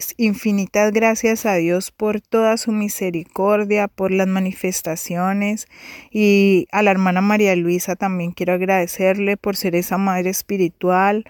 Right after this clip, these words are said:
por ser ese apoyo y ese soporte para toda la iglesia.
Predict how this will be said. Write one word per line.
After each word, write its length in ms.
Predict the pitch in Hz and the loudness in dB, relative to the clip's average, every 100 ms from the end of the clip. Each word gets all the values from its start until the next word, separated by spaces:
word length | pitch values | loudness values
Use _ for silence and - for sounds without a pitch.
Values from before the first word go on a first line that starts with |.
| - - - - | -18 -20 -14 -4
por 140 | 196 | -2
ser 220 | - 196 | 2 4
ese 240 | 196 202 214 | 4 2 0
apoyo 420 | 202 208 214 233 | 2 2 2 2
y 60 | |
ese 220 | 202 - 196 | 0 0 -2
soporte 500 | 208 - 165 - 180 | -4 -2 -4 -4 -4
para 260 | 208 196 | 0 -2
toda 320 | 190 170 165 | -2 -2 0
la 120 | 175 185 | 2 0
iglesia. 760 | 151 170 180 202 - 214 220 | 0 2 2 0 0 0 -2